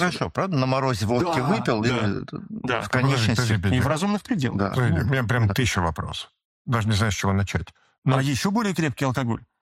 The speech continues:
Speaker 2: он уже по-другому на слизистую
Speaker 3: А
Speaker 2: влияет.
Speaker 3: давайте с этого, давайте с этого.
Speaker 2: Давайте до
Speaker 3: Давай-,
Speaker 2: конца
Speaker 3: давайте с
Speaker 2: дойдем.
Speaker 3: этого. Почему в некоторых системах питания,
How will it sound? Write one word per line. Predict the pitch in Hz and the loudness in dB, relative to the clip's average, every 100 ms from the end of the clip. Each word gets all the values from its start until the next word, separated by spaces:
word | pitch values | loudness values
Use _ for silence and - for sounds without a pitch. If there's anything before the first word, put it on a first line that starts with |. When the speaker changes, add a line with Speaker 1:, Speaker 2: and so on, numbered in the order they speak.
| _ _ - | _ _ -2
Speaker 2:
он | 120 | 2
уже | 120 160 | 2 2
по-другому | 233 285 240 139 | 0 2 2 2
на | 117 | 0
слизистую | - 110 - - | 0 -4 -2 -2
Speaker 3:
А | 143 | 0
Speaker 2:
влияет. | |
Speaker 3:
давайте | 160 190 - | 0 0 -2
с | |
этого, | 147 - 95 | -2 -2 -8
давайте | 135 143 143 | -4 -2 -2
с | 131 | -4
этого. | 123 127 | -2 0
Speaker 2:
Давайте | 151 131 | -2 0
до | 123 | 0
Speaker 3:
Давай-, | 143 | 2
Speaker 2:
конца | 143 - | 2 0
Speaker 3:
давайте | 123 139 | 0 0
с | |
Speaker 2:
дойдем. | 190 185 | 0 0
Speaker 3:
этого. | 131 - | -2 -2
Почему | 180 160 170 165 196 226 185 170 | -2 0 2 2 2 2 0 0
в | 135 170 151 180 | 2 2 2 2
некоторых | 143 151 151 165 180 - - | 2 2 0 -2 -4 -6 -4
системах | 110 95 120 98 | -2 0 0 0
питания, | - 95 101 113 170 | -2 0 0 2 0